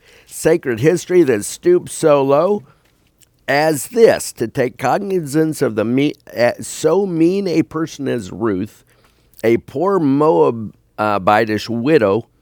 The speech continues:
so mean his action as her gleaning corn in a neighbor's field,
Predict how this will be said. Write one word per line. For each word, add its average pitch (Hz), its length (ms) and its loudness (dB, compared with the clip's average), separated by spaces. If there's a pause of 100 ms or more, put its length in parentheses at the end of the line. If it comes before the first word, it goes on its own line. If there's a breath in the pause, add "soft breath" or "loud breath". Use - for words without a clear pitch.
(380)
so 127 260 0
mean 165 280 2
his 143 300 0
action 127 460 -2
as 117 160 -2
her 107 160 -4
gleaning 135 640 -4
corn 147 380 -2
in 120 120 -2
a 107 80 -2
neighbor's 123 480 0
field, 117 580 0